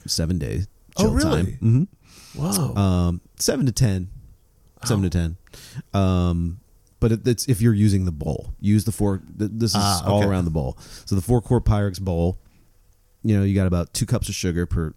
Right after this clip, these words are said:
Speaker 1: for about three quarts of water. And, you know, I like to bring the bo-, the sugar and the water to a boil together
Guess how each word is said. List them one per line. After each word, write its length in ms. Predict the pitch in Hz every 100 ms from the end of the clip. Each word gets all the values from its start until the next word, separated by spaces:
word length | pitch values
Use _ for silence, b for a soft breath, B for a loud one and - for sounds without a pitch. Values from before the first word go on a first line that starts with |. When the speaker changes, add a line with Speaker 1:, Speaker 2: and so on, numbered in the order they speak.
| _
Speaker 1:
for 180 | - 82
about 220 | 78 78
three 180 | 90 82
quarts 360 | - 82 80
of 60 | 82
water. 340 | 71 71 120 - B B B B B
And, 640 | 90 90 87 87 87 90 - -
you 100 | 104
know, 160 | 87 -
I 140 | 98
like 180 | 110 107
to 80 | 98
bring 400 | 82 76 104 95
the 80 | 82
bo-, 240 | 87 92
the 100 | 98
sugar 280 | - 107 95
and 100 | 87
the 40 | 80
water 280 | 82 80 80
to 180 | 90
a 40 | 71
boil 360 | - 71 57
together 720 | - 73 62 67 71 55 -